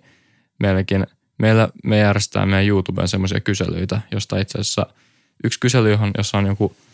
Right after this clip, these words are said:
lähemmäksi tuhat, tuhat ääntä, ellei enemmänkin, ja kaikki on yleensä, niinku, kaikki meidän kyselyt yleensä on silleen, niinku, yhdeksänkymmentä prossaa, kymmenen prossaa, seitsemänkymmentä prossaa, kolmekymmentä prossaa.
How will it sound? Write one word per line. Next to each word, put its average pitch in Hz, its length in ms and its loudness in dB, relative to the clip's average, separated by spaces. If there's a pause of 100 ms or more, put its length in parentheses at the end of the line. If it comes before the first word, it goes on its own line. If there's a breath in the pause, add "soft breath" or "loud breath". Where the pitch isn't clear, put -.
(240 soft breath)
lähemmäksi 104 480 2 (140)
tuhat, 110 340 0 (360)
tuhat 113 320 0 (100)
ääntä, 95 400 2 (180)
ellei 95 260 0
enemmänkin, 95 640 0 (460 soft breath)
ja 53 160 2 (380)
kaikki 139 340 2
on 113 80 6
yleensä, 104 280 2 (360)
niinku, 101 200 0
kaikki 123 340 0
meidän 107 160 4
kyselyt 104 320 0
yleensä 92 320 -2
on 90 120 -4
silleen, - 320 -6
niinku, - 260 -6
yhdeksänkymmentä - 400 -2
prossaa, 95 640 -4
kymmenen 90 340 -4
prossaa, - 340 -6
seitsemänkymmentä - 300 -6
prossaa, - 280 -6
kolmekymmentä 101 360 -4
prossaa. - 320 -2